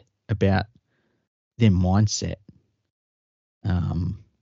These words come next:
a-, and it's crazy to think that anybody would have earned money out of the game and then looked at a player and said, "Oh, no, you're not, you're not allowed to earn this money 'cause you've gotta be an amateur."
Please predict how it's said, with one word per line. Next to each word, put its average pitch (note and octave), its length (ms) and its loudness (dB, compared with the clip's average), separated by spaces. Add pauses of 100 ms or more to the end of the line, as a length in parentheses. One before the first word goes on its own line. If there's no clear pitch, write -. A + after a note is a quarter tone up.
(540)
a-, A2+ 240 2
and A2+ 140 6
it's G#2 180 2
crazy A2 520 2
to G#2+ 200 0
think G#2+ 400 0
that G2+ 200 0 (1300)
anybody G#2+ 540 4
would G#2 220 2
have G2 180 0 (100)
earned G#2+ 300 2
money G2+ 480 2
out F#2+ 160 2
of F#2+ 120 -2
the G#2 80 -2
game G2+ 600 -2 (1400)
and A#2 120 6
then G#2 160 6
looked G#2+ 240 0
at F#2 80 4
a F2+ 80 2
player G#2+ 280 2
and F#2+ 100 2
said, F#2+ 340 0
"Oh, A2+ 140 4
no, G2+ 140 4
you're G2+ 260 4
not, G2 260 4 (180)
you're A2 200 4
not A2+ 140 4
allowed F2+ 280 0
to - 180 -6
earn F2 120 0
this - 240 -6
money - 420 -4 (480)
'cause G2 180 -2
you've G2+ 140 2
gotta G2+ 140 4
be F#2 180 2
an F2 80 -2
amateur." F#2+ 380 -2